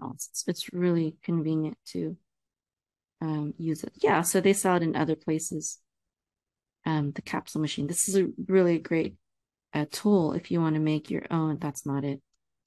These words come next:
If you wanna make your own, this is it right here, the capsule machine. This is it. I-, if you wanna make, uh, capsules, this is the best way that I've found anyways. The, the easiest way to make your own herbal capsules, okay?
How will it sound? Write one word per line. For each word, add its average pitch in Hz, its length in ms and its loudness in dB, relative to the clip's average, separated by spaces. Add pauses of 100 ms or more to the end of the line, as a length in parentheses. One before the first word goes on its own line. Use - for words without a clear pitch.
(420)
If 185 160 0
you 190 100 6
wanna 175 220 6
make 165 300 2
your - 260 -2
own, 156 320 2
this 202 300 0
is 151 100 -4
it - 120 -2
right - 100 -4
here, 180 100 -6
the - 120 -14
capsule - 400 -10
machine. 175 540 -4 (1080)
This 175 260 -2
is 151 140 -2
it. - 180 -4 (760)
I-, - 140 -2
if 175 180 0
you 180 80 2
wanna 170 200 4
make, 160 400 0
uh, 156 260 -2
capsules, 180 420 -4
this - 160 -4
is - 100 -10
the 170 100 -6
best 160 320 -2
way 156 160 0
that - 120 -6
I've 170 200 -2
found 139 280 -4
anyways. - 460 -8 (460)
The, 185 200 0
the - 160 0
easiest 170 360 2
way 156 120 0
to 151 100 0
make 143 380 0
your 151 220 -2
own 143 320 0 (680)
herbal 165 520 4 (100)
capsules, - 720 -4 (300)
okay? 156 320 -8